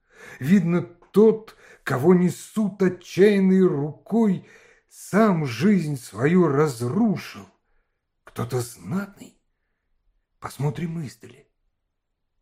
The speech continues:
Отходит в сторону вместе с Горацио. Лаэрт. Какой ещё обряд? Скажите. Гамлет.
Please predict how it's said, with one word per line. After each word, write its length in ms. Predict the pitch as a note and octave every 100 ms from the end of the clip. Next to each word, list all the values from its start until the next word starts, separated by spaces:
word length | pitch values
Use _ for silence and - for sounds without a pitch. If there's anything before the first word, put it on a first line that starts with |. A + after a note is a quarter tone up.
| _
Отходит 560 | - B2+ - C3+ A#2 -
в 40 |
сторону 680 | - - G3 G#3+ G3+ G3+ F#3+ _ _ _ _ _
вместе 680 | G2+ G2+ G#2+ E3 - _ D#3
с 100 | D3+
Горацио. 920 | B2+ B2 G#2 D#2+ D2 _ - - - _ _ _ _ _ _ _ _ _ _ _ _ _ _ _ _ _ _ _ _ _ _ _ -
Лаэрт. 540 | C3+ C3+ F2 - _ _ _ _ _ _ _ _ _ _ _ _ _ _ _ _ _ _
Какой 560 | - - - - E3 G3
ещё 720 | F3 G3+ - - - F3 - -
обряд? 800 | F#2+ F#2 - - - _ - - _ _ _ _
Скажите. 840 | - - - C#3+ E3 - - - _ _ _ _ _ _ _ _ _ _ _
Гамлет. 600 | B2+ B2+ G#2+ E2+ - _